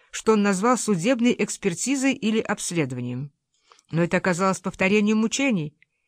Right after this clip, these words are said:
Те же самые вопросы и ответы, все, все повторилось в точности. Даже ни разу не изменилась интонация допросов. Никакого нового поворота не было предпринято в обследовании.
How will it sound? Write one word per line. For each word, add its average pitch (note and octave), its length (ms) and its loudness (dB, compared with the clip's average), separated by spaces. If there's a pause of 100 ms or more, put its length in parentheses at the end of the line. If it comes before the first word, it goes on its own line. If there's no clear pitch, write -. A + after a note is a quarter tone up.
(300)
Те A3 180 4
же G3 80 0
самые G#3+ 320 2
вопросы G#3+ 460 2
и A3 40 4
ответы, F#3+ 500 -2 (240)
все, A#3 380 4
все A#3 380 4
повторилось G#3 600 0
в - 80 -16
точности. - 640 -6 (340)
Даже G#3 280 2
ни A#3 140 6
разу A3+ 400 4
не A#3 160 4
изменилась A3+ 500 2
интонация A3+ 640 2
допросов. G#3 680 -2 (440)
Никакого A3+ 500 4
нового B3 340 6
поворота A#3 540 4
не A#3 200 4
было B3 140 2
предпринято A#3+ 600 0
в A3 60 0
обследовании. E3+ 720 -2